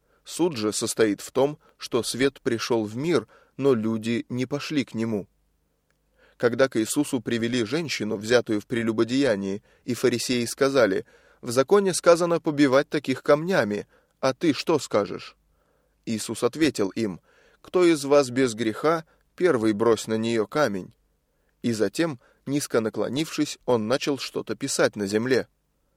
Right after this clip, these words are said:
Я лично думаю, что он начал перечислять их грехи.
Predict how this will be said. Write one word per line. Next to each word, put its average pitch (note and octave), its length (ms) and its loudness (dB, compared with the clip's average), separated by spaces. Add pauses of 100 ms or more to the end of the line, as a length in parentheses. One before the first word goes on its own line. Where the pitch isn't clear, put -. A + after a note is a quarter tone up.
(240)
Я C#3+ 200 2
лично C#3 400 0
думаю, C#3 420 0
что - 340 -2
он D3+ 260 2
начал A#2 320 0
перечислять A2+ 840 -2
их G#2 200 -10
грехи. B2 540 -6